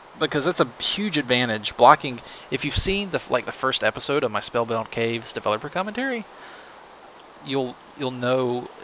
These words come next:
just how awesome, uh, blocking is. That's a really good sword.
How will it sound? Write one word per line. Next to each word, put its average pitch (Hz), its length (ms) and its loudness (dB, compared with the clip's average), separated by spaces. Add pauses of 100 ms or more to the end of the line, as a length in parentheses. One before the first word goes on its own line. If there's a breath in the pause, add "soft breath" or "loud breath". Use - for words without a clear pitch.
(140)
just 110 180 -4
how 123 180 4
awesome, 110 520 2
uh, 98 280 0
blocking 107 440 0
is. 95 360 -8 (760)
That's - 160 -8
a - 40 0
really 147 220 -2
good 104 120 -6
sword. 98 380 -6